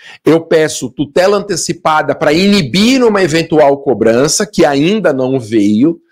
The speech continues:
O juiz dá essa tutela antecipada e, sobrevindo a cobrança,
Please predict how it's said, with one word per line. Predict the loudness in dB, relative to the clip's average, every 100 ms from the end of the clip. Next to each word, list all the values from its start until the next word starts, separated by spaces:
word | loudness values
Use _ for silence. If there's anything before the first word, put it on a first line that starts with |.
| -20 -8 0
O | 0
juiz | 0 0 0 -2
dá | -2 -2 -2
essa | -4 -6
tutela | -8 -8 -2 0 2
antecipada | -2 -4 -6 -6 -8 -4 -2 -2 -2 -2
e, | -2
sobrevindo | -2 -2 0 2 0 0 0 0 0 0
a | 0
cobrança, | 0 -2 0 0 0 -2 -4 -6